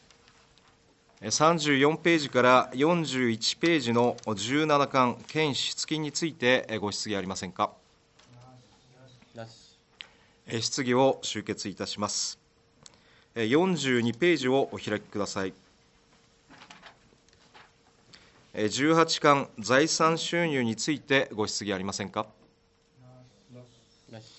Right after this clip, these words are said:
Speaker 1: えー、質疑を終結いたします。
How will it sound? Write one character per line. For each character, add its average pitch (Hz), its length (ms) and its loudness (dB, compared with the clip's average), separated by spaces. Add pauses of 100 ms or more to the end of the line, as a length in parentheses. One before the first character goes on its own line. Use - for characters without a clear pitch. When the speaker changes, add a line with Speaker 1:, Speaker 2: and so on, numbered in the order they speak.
(280)
Speaker 1:
え 123 80 -2
ー、 - 20 -2
質 - 240 -6
疑 120 140 2
を 131 220 2
終 - 200 -8
結 95 260 -10
い 87 60 -12
た 92 140 -8
し - 160 -10
ま 101 80 -2
す。 - 280 -8